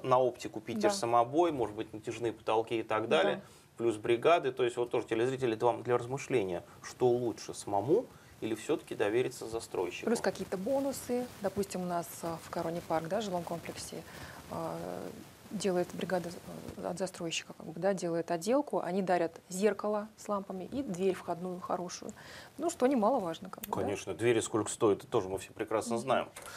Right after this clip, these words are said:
Speaker 1: Двери — это очень затратная вещь, на
Speaker 2: Да.
Speaker 1: самом деле, купить. Хорошо, вы уже упомянули Корона Парк. Давайте действи-, действительно, может, конкретизируем. Э, какие жилые комплексы вы бы выделили, с какими вы работаете, что вы могли предложить нашим телезрителям? Вот тоже, если кто-то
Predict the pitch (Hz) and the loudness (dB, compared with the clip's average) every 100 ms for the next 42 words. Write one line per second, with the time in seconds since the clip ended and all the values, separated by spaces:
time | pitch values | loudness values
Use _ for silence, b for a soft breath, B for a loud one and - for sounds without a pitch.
0 | B - 110 107 104 117 107 113 120 120 | B 0 4 6 4 0 -2 2 4 6
1 | 127 - 98 92 - 87 101 98 90 92 | 2 2 -4 -4 -4 -6 0 0 0 0
2 | 85 80 B B B B B 113 110 113 | 0 0 B B B B B -4 0 0
3 | B B - 196 208 156 151 180 185 190 | B B 6 6 6 4 4 4 6 8
4 | 196 180 180 180 180 180 247 185 180 208 | 8 8 6 4 4 0 -2 4 4 4
5 | 180 - 135 135 156 160 151 147 139 151 | 0 -2 -2 -2 0 0 2 0 2 0
6 | 139 151 156 160 185 202 160 143 139 135 | 0 -2 0 2 6 8 6 4 4 6
7 | 131 131 127 151 247 175 147 135 180 180 | 6 6 2 -2 -2 2 4 4 2 2
8 | 127 - 123 120 123 127 175 175 120 113 | -2 2 4 4 2 4 4 4 2 4
9 | 110 110 107 110 - 127 147 123 120 120 | 4 4 4 2 0 -2 0 2 4 4
10 | 123 151 156 120 117 - 123 113 113 113 | 4 0 0 -2 -2 -2 -2 0 0 0
11 | 117 117 117 117 120 120 - 110 110 107 | 0 -2 0 4 4 2 -4 -8 -8 -4
12 | 117 113 123 151 143 107 101 B B B | -2 0 0 -2 -2 -2 -4 B B B
13 | - 101 - 104 101 101 98 98 - 98 | -6 -6 0 2 6 8 8 4 -2 -4
14 | - 98 | -4 -6